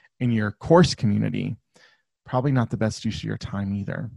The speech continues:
So there's a lot of things, a lot of areas where you have to get out of the way. You have to set your ego aside. You have to allow other people to serve, to really shine at what they are best at.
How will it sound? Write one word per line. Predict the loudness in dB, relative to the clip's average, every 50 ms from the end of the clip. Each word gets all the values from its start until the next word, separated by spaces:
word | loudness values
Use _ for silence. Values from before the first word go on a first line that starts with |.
| -16 -18
So | -18 -4 0 0 2
there's | 2 2 0
a | 2
lot | 4 4 6 4
of | 4
things, | 2 2 2 4 2 2 0 -2 -8 -12 -12 -6
a | 2
lot | 6 8 10 10
of | 10 8 8
areas | 8 6 8 6 6 6
where | 4 2
you | 0 2 4 6
have | 6 6 6 4
to | 2
get | 2 2 0 0 0
out | 0 2 2
of | 4 4
the | 4
way. | 4 4 6 4
You | 4 4 2
have | 0 -2
to | -6
set | -4 -2 -2 -2 0
your | 0 0
ego | 2 0 2 4 4 4 4
aside. | 4 4 4 4 6 6 6 6 4 4 2 -2 -8 -16 -20 -20 -20 -20 -20 -20 -20 _ _ _
You | -4 -4
have | -2 -2
to | -4 -4
allow | -2 0 2 2 2 2
other | 2 0 0 0 -2
people | 0 -2 -2 -2 0 -2
to | 0 -2
serve, | -2 -2 0 0 2 2 0 0 -2 -4 -4
to | -6 -4
really | -2 -2 -2 -2 0
shine | 0 0 0 0 0 0 0 2 2 2 2 0 0
at | -2 -4
what | -6 -8 -8 _
they | -8 -8
are | -6 -8
best | -8 -6 -4 -2 -2 -2 -4 -6 -8
at. | -8 -8 -8 -8 -10 -12 -16